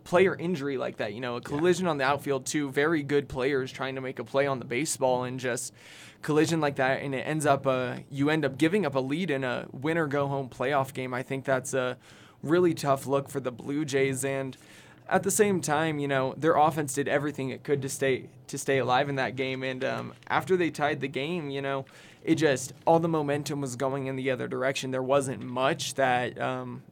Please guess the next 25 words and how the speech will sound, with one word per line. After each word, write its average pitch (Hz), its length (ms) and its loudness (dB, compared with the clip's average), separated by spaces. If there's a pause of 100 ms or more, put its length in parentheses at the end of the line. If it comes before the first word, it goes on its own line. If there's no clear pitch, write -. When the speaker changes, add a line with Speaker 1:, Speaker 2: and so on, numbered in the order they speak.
(160)
Speaker 1:
the 135 200 -2
Blue 170 200 2
Jays 165 300 2
could 143 160 -4
do 147 160 -2
to 135 100 -8
stop 127 300 2
the 127 80 -8
Mariners 123 560 -8
at 117 100 -8
that 120 200 -4
point 113 320 -12
with 127 200 -8
momentum 131 440 -8
going 117 220 -8
in 117 100 -12
their 127 100 -8
direction. 117 460 -8
And 120 80 -8
then 123 180 -8 (460)
in 185 100 4
the 175 80 6
ninth 165 380 0
inning, 139 600 0
um, 131 520 0